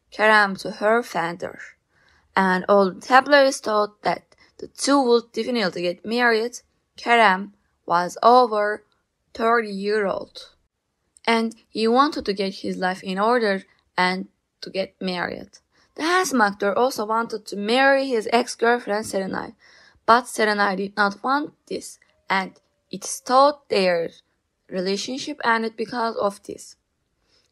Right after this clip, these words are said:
Kerem is very unlucky in love. Kerem and Serenay have been dating for a long time. Everyone was very similar to the couple and they were very alike.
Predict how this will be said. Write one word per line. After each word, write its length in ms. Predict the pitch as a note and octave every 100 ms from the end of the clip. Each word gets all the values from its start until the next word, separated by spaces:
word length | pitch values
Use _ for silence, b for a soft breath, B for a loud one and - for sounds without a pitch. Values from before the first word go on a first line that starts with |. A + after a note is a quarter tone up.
| -
Kerem 480 | E4+ D#4+ D#4 D#4 C#4
is 220 | G3+ F#3
very 220 | G#3+ A#3+
unlucky 560 | A#3 G3+ G3+ G3+ G#3 G#3+
in 180 | G3 F#3+
love. 260 | E3 - - b b b b -
Kerem 440 | C4 C4+ C#4+ C#4
and 240 | G3+ F3+ F3+
Serenay 500 | - G3 F#3+ F3+ F3+
have 340 | A#3+ G#3 G#3+
been 240 | G#3 G#3 G3+
dating 400 | A#3+ B3+ A3+ A3
for 220 | - F#3
a 140 | F3
long 460 | F3 G3 A3 B3 B3
time. 420 | A#3 A#3 A#3 A#3 B B B
Everyone 560 | C#4 C#4 A3 G3 F#3 F3+
was 200 | F3 F3
very 240 | G#3+ B3+
similar 460 | - B3+ B3 B3 A#3+
to 120 | -
the 120 | A#3
couple 400 | - A#3 A#3 G#3+
and 240 | F#3+ F3+ -
they 200 | F3 E3+
were 260 | F3+ F3
very 280 | F#3+ A3 A#3
alike. 520 | G#3 F#3 F3+ - _